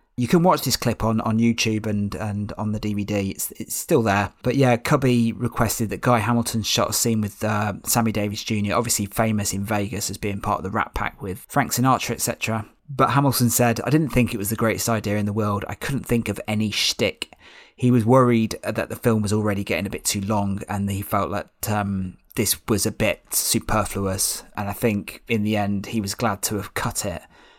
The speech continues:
um, es-, especially because he thought Sammy didn't seem that into it either, and he felt like cutting it would do them both a favour. So the scene in question sees Sammy Davis Junior gambling at a roulette wheel with a woman.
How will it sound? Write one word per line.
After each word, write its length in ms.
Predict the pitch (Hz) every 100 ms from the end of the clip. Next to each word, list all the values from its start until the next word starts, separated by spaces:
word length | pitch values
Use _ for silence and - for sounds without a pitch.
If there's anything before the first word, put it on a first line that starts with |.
| _ _
um, 440 | - 95 98 98 113
es-, 120 | - - -
especially 460 | - 113 - 95
because 140 | 98 98
he 80 | 92
thought 420 | - 101 95 -
Sammy 500 | - 107 95 95 90 - _ _ _ -
didn't 320 | 107 95 80 - - _ _ _ - 214 -
seem 320 | - - 110
that 160 | 104 85
into 280 | 104 - 107
it 80 | -
either, 560 | 101 101 101 98 95 -
and 140 | 98 101
he 80 |
felt 260 | 101 107 -
like 400 | 95 92 - -
cutting 340 | 113 - 95
it 80 | 87
would 140 | 98 -
do 80 |
them 100 | 95
both 240 | 104 101 110
a 60 |
favour. 460 | - 92 98 90 - _ _ _ - - - - -
So 120 | -
the 100 | 127
scene 260 | - 156 131
in 80 | 120
question 500 | 131 - - 110 107
sees 240 | - 113
Sammy 240 | - 120 113
Davis 300 | 110 107 -
Junior 360 | 113 110 104
gambling 500 | 98 120 113 110 104
at 80 | 95
a 40 | 104
roulette 420 | 117 110 107 -
wheel 240 | - 101 98
with 180 | 98 95
a 40 |
woman. 360 | 98 98 98